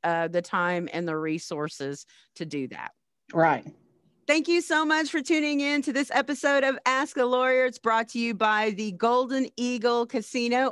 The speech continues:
Speaker 1: in Apache, and we thank them as our sponsors this week.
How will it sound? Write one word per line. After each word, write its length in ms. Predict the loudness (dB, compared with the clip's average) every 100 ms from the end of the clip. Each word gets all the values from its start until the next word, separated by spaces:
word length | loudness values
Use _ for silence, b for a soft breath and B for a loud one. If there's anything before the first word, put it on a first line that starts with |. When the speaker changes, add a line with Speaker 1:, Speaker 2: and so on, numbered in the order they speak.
| 2
Speaker 1:
in 240 | 2 2 -2
Apache, 600 | -2 0 -2 -2 -4 -2
and 200 | -2 0
we 140 | -2
thank 320 | -2 -2 -2 -2
them 180 | -2
as 180 | -2 -2
our 120 | -4
sponsors 640 | -4 0 0 0 -2 -6 -2
this 200 | -4 -2
week. 360 | -2 -2 -8